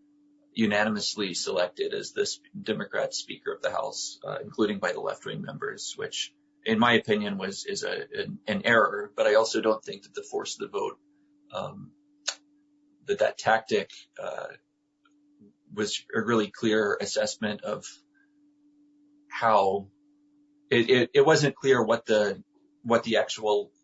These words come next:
longer term strategy for that would be. Um,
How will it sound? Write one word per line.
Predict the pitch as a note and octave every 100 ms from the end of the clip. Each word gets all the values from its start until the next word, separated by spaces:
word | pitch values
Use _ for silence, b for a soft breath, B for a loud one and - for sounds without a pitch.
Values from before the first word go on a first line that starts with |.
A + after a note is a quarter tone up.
| _ _ _
longer | A2 A2 G#2+ A2
term | - G#2 G#2
strategy | - G#2 F#2 G#2 G#2 A#2+
for | A2+ A#2
that | G2 G2+ -
would | G2+ -
be. | A#2 C#3 D3 _ b b b -
Um, | G#2 G2+ F#2+ F#2